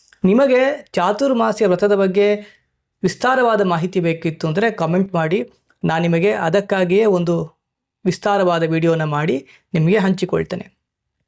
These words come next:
ಎಲ್ಲರಿಗೂ ಅದನ್ನ ಮಾಡ್ಲಿಕ್ಕೆ ಕಷ್ಟ ಆಗಬಹುದು. ಆದ್ದರಿಂದ ಸರಳವಾಗಿ ಪ್ರತಿಯೊಬ್ಬರೂ ಮಾಡಲೇಬಹುದಾದ ಲಕ್ಷ ಪ್ರದಕ್ಷಿಣಾ ನಮಸ್ಕಾರವನ್ನ ನಾನಿವತ್ತು ನಿಮ್ಗೆ ಹಂಚಿಕೊಳ್ತಾ ಇದ್ದೀನಿ. ಅದೇ ರೀತಿಯಾಗಿ ಲಕ್ಷ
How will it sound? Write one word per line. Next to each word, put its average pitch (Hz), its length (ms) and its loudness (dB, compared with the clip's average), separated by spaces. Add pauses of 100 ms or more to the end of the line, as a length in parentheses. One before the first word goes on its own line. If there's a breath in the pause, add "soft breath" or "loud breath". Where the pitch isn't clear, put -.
(640 loud breath)
ಎಲ್ಲರಿಗೂ 247 460 2
ಅದನ್ನ 202 260 0
ಮಾಡ್ಲಿಕ್ಕೆ 185 680 -2
ಕಷ್ಟ - 360 -6 (220)
ಆಗಬಹುದು. 165 600 -4 (320 loud breath)
ಆದ್ದರಿಂದ 226 400 2 (420)
ಸರಳವಾಗಿ 262 960 0
ಪ್ರತಿಯೊಬ್ಬರೂ 247 720 0
ಮಾಡಲೇಬಹುದಾದ 190 920 0 (1040)
ಲಕ್ಷ 196 360 -2
ಪ್ರದಕ್ಷಿಣಾ 214 640 0
ನಮಸ್ಕಾರವನ್ನ 180 680 -2 (120)
ನಾನಿವತ್ತು 160 520 0
ನಿಮ್ಗೆ 175 680 -2
ಹಂಚಿಕೊಳ್ತಾ 170 580 0
ಇದ್ದೀನಿ. 160 500 -2 (200)
ಅದೇ 202 240 2
ರೀತಿಯಾಗಿ 208 600 -2 (120)
ಲಕ್ಷ 175 420 -4